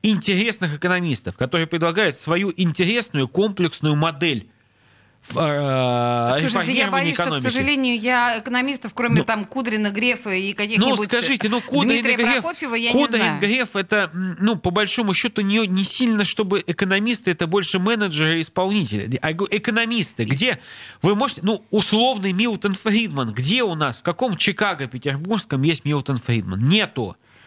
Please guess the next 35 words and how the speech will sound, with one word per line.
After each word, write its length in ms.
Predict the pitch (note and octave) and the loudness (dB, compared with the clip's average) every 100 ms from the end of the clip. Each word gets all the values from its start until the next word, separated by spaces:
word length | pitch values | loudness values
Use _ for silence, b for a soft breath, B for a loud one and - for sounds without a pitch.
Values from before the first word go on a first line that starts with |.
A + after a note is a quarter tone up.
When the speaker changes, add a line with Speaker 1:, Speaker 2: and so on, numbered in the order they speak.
| B B B | B B B
Speaker 1:
Вот 220 | E3 G#3 | 0 2
это 220 | A#3 A#3 | 0 0
большая 560 | D#3 F3+ F3+ - G3 D3 | 0 0 0 0 0 0
беда. 420 | C3+ D#3+ E3 A#2+ - | -2 0 -2 -2 -2
И 60 | |
у 80 | F#3+ | 0
нас 280 | G#3 F#3+ - | 0 -4 -6
есть 300 | F3 F#3 - | -2 0 0
партии, 440 | - B3+ G#3+ - C3 | -2 -2 -2 -4 -2
где 160 | A#2+ | 0
нет 260 | F3 A3 - | 2 0 -2
ни 160 | A#3 D4 | 0 0
одного 500 | C4+ G#3 A#3+ A3+ G#3+ | 0 -2 -2 0 0
экономиста, 760 | - G3+ G#3 A#3 - - B2+ B B B | 0 -2 0 -2 -2 -2 -4 B B B
который 300 | E3+ G#3+ G3 | -4 0 0
способен 500 | - G3 F3+ G#3+ F#3 | 0 -2 0 0 0
членораздельно 1000 | - G3+ G#3+ F#3+ G3 E3+ A#3 A#3+ E3+ B2+ | 0 0 0 2 0 0 -2 0 -2 -4
вы-, 320 | B2 F#3 A3+ - | -2 0 0 0
а, 680 | D3+ C#3+ C#3 D3+ D3 C#3+ C#3+ | 0 0 0 0 0 0 0
а, 80 | D#3+ | 0
рассказать 540 | D#3+ G3 F3 A3+ G#3+ B B B | -2 -2 0 -2 -2 B B B
экономическое 720 | D#3 G3+ G3 G#3 F#3+ - F#3+ | -2 0 2 0 0 0 0
видение 400 | F#3+ A3+ F#3 E3 | 0 0 0 0
его 260 | C#3+ D#3 F3+ | 0 0 0
партии. 540 | E3 D3+ - - - | 0 -2 -4 -16 -16
Speaker 2:
Слушайте, 320 | - G#3+ - F#3 | -8 -6 -2 -2
вы 60 | |
говорите 320 | G#3 C4 C4+ | 0 -2 -2
сейчас 180 | C4 C#4 | -6 -4
на 80 | C4 | -4
самом 200 | C#4+ C4 | -2 -2
деле 120 | B3+ | -4
колоссальные 600 | B3+ C#4+ C#4 C#4+ C4 D4 | -2 -2 0 0 0 0
вещи. 360 | D4 D#3+ - E3+ | 0 0 -2 -2
А 260 | G3 B3 | 0 -2